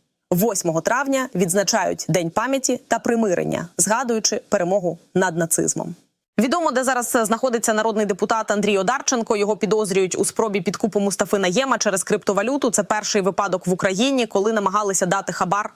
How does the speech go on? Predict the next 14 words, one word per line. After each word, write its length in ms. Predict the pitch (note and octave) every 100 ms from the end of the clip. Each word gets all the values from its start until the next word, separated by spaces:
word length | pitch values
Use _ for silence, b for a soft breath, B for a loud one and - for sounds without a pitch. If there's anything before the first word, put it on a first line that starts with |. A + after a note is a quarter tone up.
| _
саме 360 | - G3+ F#3+ F3+
так. 360 | - - - - _ _ _ _ _ _ _
Одарченко 500 | G3+ D4+ E4 D4+ C#4+
вийшов 360 | C4 D4 C4 A3
під 200 | B3+ G#3
заставу 560 | A3+ - C4 A#3+ B3 A#3
у 140 | - A#3+
п'ятнадцять 600 | A3 A#3 B3 A3 G#3 F#3
мільйонів 440 | G#3+ G#3 G#3 F#3+
гривень 440 | E3+ B3+ C#4+ B3 G3
і 200 | A#3+ A#3
здав 380 | F3+ A3+ A3+ F3+
закордонні 520 | G3+ G3+ F#3+ F#3+ F3
паспорти. 560 | E3 - G3+ - E3+